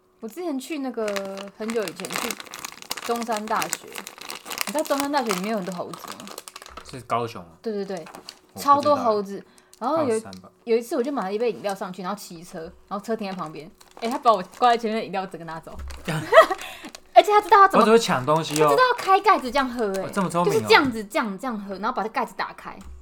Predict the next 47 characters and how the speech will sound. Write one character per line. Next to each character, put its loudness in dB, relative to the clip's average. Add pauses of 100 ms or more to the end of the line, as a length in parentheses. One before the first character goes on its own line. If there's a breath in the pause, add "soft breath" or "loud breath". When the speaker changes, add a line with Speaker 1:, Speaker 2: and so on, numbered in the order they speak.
(800)
Speaker 2:
感 -10
冒 -2
好 -4
了， -6
你 -8
已 -8
经 -8
吃 -6
很 -6
多 -6
个 -6
小 -10
鱼 -10 (100)
干 -6
了， -10 (340)
今 -12
天 -8
够 0
了。 -10 (2750)
Speaker 1:
猴 -6
子 -8
很 -2
聪 -6
明 -8
欸。 -18
Speaker 2:
猴 -12
子 -8
很 -6
聪 -10
明 -10
啊， -12 (300)
你 -18
不 -10
能 -6
喂 -6
它 -2
吃 -12
东 -12
西， -14 (200)
以 -10
后 -8
它 -6
每 -12
天 -12
来 -10 (160)
乱 -6
你。 -16